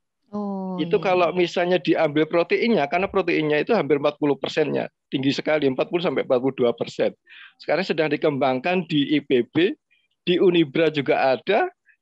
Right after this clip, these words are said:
Speaker 2: dan salah satu kampus di Surabaya juga mulai mengembangkan itu. Jadi kalau misalnya diambilnya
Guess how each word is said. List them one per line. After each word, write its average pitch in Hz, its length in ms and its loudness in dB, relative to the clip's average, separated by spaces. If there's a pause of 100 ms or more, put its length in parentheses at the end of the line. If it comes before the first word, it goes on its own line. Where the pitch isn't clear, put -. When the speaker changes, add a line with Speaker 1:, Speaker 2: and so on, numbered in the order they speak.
Speaker 2:
dan 160 160 0
salah 156 160 2
satu 165 240 0
kampus 175 320 -2
di 160 80 0
Surabaya 156 400 0
juga 156 240 0
mulai 185 400 0
mengembangkan 151 560 -2
itu. 170 400 0 (560)
Jadi 139 160 0
kalau 165 240 -2
misalnya 165 320 0
diambilnya 156 640 2